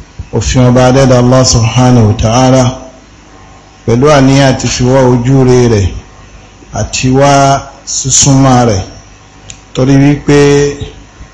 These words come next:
ìwá ojú rere ọba Adẹ́dàá Allah subhanahu wa ta'ala,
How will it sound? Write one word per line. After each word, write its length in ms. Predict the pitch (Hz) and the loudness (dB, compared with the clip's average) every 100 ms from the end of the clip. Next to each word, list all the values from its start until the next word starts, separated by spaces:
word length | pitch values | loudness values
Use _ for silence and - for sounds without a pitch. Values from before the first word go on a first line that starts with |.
| - | -6
ìwá 240 | 120 131 139 | 0 2 2
ojú 460 | 139 131 135 143 139 | 2 0 0 0 2
rere 160 | 139 | 2
ọba 160 | 131 139 135 | 2 2 2
Adẹ́dàá 260 | 143 135 | 2 2
Allah 220 | 131 139 131 | 2 0 0
subhanahu 560 | - - 135 131 120 | -4 -6 -2 0 0
wa 60 | 120 | -2
ta'ala, 480 | 120 127 135 135 | -2 -2 0 0